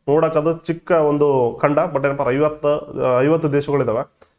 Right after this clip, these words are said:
ಇದ್ರಲ್ಲಿ ಏನಪ್ಪ ಅಂದ್ರೆ ಇದು ಮೂರನೇ ಅತಿ ದೊಡ್ಡ ಖಂಡ ಆದ್ರೂ ಕೂಡ ಇಪ್ಪತ್ನಾಲ್ಕು ಮಾತ್ರ ಇದಾವೆ. ಓಕೆ, just ಫ್ಯಾನ್ಸಿ ನಂಬರ್ ನೋಡ್ರಿ. ಟ್ವೆಂಟಿ ಫೋರ್ ಪಾಯಿಂಟ್ ನೆನಪಿಲ್ಲಪ್ಪ ಅಂತಂದ್ರೆ, ಎಷ್ಟು ದೇಶಗಳದಾವಪ್ಪ ಅಂತ ನೆನಪಿಲ್ಲ, ಎಷ್ಟು ವಿಸ್ತೀರ್ಣ ಇದೆ ಅಂತ ನೆನಪಿಲ್ಲ ಅಂದ್ರೆ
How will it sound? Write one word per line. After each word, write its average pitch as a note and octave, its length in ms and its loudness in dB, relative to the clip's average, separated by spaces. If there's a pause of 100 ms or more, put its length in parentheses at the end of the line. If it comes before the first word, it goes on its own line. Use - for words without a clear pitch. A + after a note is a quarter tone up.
(260)
ಇದ್ರಲ್ಲಿ F3+ 300 2
ಏನಪ್ಪ E3+ 200 0
ಅಂದ್ರೆ E3 160 2
ಇದು D#3+ 420 -2
ಮೂರನೇ D#3+ 320 2
ಅತಿ D3+ 180 0
ದೊಡ್ಡ E3 180 2
ಖಂಡ D#3 260 2
ಆದ್ರೂ D3+ 240 2
ಕೂಡ D#3 140 2 (340)
ಇಪ್ಪತ್ನಾಲ್ಕು D#3+ 500 -2
ಮಾತ್ರ C#3 160 -2
ಇದಾವೆ. G2 200 -4
ಓಕೆ, - 1500 -10 (300)
just E3+ 280 0
ಫ್ಯಾನ್ಸಿ D#3+ 320 0
ನಂಬರ್ D3+ 260 2
ನೋಡ್ರಿ. C#3+ 240 0
ಟ್ವೆಂಟಿ - 1300 -6
ಫೋರ್ E3+ 480 0
ಪಾಯಿಂಟ್ D#3 220 0
ನೆನಪಿಲ್ಲಪ್ಪ E3 500 2
ಅಂತಂದ್ರೆ, A#2+ 600 -4
ಎಷ್ಟು C#3 280 -4
ದೇಶಗಳದಾವಪ್ಪ C3+ 600 0
ಅಂತ B2 120 -6
ನೆನಪಿಲ್ಲ, B2 500 -2
ಎಷ್ಟು A#2 300 -2
ವಿಸ್ತೀರ್ಣ C3+ 320 -2
ಇದೆ B2+ 100 -2
ಅಂತ B2+ 120 -6
ನೆನಪಿಲ್ಲ B2 340 -4
ಅಂದ್ರೆ A2+ 160 -4